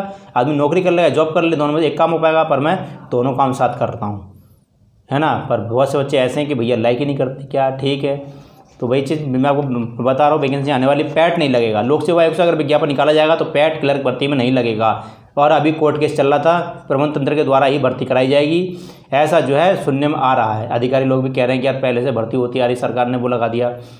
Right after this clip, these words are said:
है ना। और ये फैसला जो है कोर्ट अगर फैसला करेगी तो वो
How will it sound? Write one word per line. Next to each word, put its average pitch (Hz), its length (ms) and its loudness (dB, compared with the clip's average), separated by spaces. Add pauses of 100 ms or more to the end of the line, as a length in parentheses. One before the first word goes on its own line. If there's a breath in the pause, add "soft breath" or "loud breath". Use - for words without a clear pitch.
(120 loud breath)
है 147 80 0
ना। - 500 -4
और 156 120 4
ये 185 80 4
फैसला 160 380 0
जो 147 160 0
है 156 80 2
कोर्ट 147 540 -2
अगर 147 200 0 (180)
फैसला 131 280 -2
करेगी 131 300 0
तो 135 140 -2
वो 151 140 0